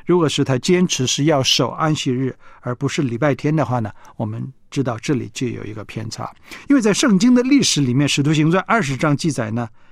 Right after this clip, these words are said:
七日的头一日就是耶稣复活的日子。今天我们所做的礼拜天，保罗聚会摆饼。无论怎么样，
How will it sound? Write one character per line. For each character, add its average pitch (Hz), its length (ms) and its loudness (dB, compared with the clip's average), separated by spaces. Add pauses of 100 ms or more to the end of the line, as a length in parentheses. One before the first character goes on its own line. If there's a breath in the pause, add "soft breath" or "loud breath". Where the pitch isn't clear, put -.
(380 soft breath)
七 - 340 2
日 233 320 4
的 135 200 0
头 135 320 -6
一 202 100 2
日 175 260 0 (1000)
就 165 140 0
是 143 140 -2
耶 147 120 2
稣 151 180 -2
复 160 200 -6
活 120 180 -4
的 131 80 -6
日 117 140 -6
子。 107 80 -10
今 208 180 2
天 247 160 6
我 - 20 2
们 143 200 2
所 120 200 -4
做 123 220 -2
的 - 100 -14 (500)
礼 139 140 2
拜 151 200 0
天， 120 260 -8 (880)
保 123 300 -2
罗 123 360 -6 (760)
聚 214 260 4
会 131 380 -4 (320)
摆 110 220 -6
饼。 113 180 -6 (1400)
无 190 180 2
论 254 180 4
怎 123 100 -4
么 123 100 0
样， 120 220 -4